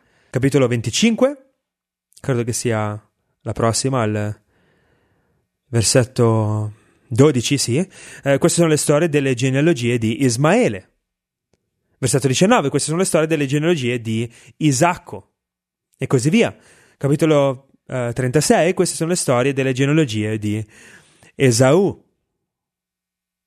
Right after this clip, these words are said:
Versetto nove, queste sono le storie delle genealogie di Esaù, indicato di nuovo. Capitolo trentasette, versetto due, queste sono le storie delle genealogie di Giacobbe.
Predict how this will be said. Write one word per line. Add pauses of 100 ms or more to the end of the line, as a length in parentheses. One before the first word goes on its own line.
(300)
Versetto
nove,
queste
sono
le
storie
delle
genealogie
di
Esaù,
indicato
di
nuovo. (760)
Capitolo
trentasette,
versetto
due, (1400)
queste
sono
le
storie (520)
delle
genealogie (760)
di
Giacobbe.